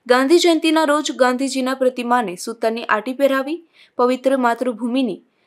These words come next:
માટી હાથમાં લઈ કોઈ પણ ભોગે જૂની પેન્શન યોજના લાગુ ના થાય ત્યાં સુધી આ આંદોલન ચાલુ રાખવાની પ્રતિજ્ઞા લેવામાં આવી હતી, જેમાં આજે કમલાબાગ ખાતે મોટી સંખ્યામાં વિવિધ વિભાગના સરકારી કર્મચારીઓ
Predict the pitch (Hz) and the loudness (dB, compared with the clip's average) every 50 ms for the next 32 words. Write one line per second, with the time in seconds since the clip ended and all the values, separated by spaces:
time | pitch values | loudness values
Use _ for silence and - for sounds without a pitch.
0 | _ - 220 220 233 240 240 285 277 277 262 262 262 - 320 330 302 226 165 - | _ -6 -2 0 0 0 0 -2 -2 0 0 -2 0 0 0 2 2 2 0 -4
1 | - - 233 233 226 254 262 254 226 254 247 226 226 269 285 247 262 254 247 247 | -4 -4 -4 -4 0 0 -2 0 2 0 0 0 0 -6 -6 -2 -2 -2 -2 -2
2 | 247 247 233 233 240 - 277 262 247 226 226 240 240 - 220 208 220 233 220 220 | 0 -2 -2 -2 -2 -4 -4 -4 -4 -4 -4 -6 -6 -6 -6 -4 -4 -2 0 2
3 | 220 233 240 269 294 277 233 190 175 - - - _ _ _ - - _ _ - | 0 0 0 0 -2 0 0 -2 -4 -8 -16 -20 _ _ _ -20 -20 _ _ -4
4 | 220 226 226 254 233 220 269 294 - - 269 254 196 254 262 254 294 285 269 269 | -2 -2 -2 -4 -2 -2 -2 -2 2 2 4 4 4 4 4 4 2 4 4 2
5 | 277 277 277 294 247 247 254 247 247 240 240 247 - 269 247 233 254 247 - 254 | 0 2 4 4 4 6 6 4 4 2 2 0 -4 -4 -2 -2 -6 -4 -2 -2
6 | 247 247 - 294 254 285 294 285 269 240 214 208 190 185 170 170 180 214 247 233 | -2 0 -2 -4 -2 0 0 2 2 4 2 2 0 0 -6 -8 -8 -8 -8 -10
7 | 240 - - _ _ _ _ _ _ _ _ _ - - 233 233 240 233 233 233 | -10 -12 -18 _ _ _ _ _ _ _ _ _ -10 -8 -2 0 2 2 2 2
8 | 277 285 285 277 269 269 269 269 247 269 269 302 285 - - 294 294 285 330 320 | 0 -2 0 2 2 4 4 4 6 6 4 4 2 0 0 0 0 2 0 0
9 | 311 294 285 262 294 277 285 294 277 269 269 285 285 269 262 269 285 254 247 254 | 2 0 0 0 -2 -2 -2 -2 -2 0 2 2 2 4 4 2 2 2 0 -2
10 | 240 277 240 285 269 240 254 220 254 277 247 247 240 240 247 262 262 - 247 226 | -2 -2 -2 -2 -2 -4 -4 -2 0 0 0 0 0 -2 -2 0 0 0 -2 -2
11 | - - 240 233 240 233 - 240 220 226 233 233 - 262 254 220 196 175 175 | 2 0 0 0 0 0 0 0 0 0 -2 -2 0 -2 0 0 -2 -4 -6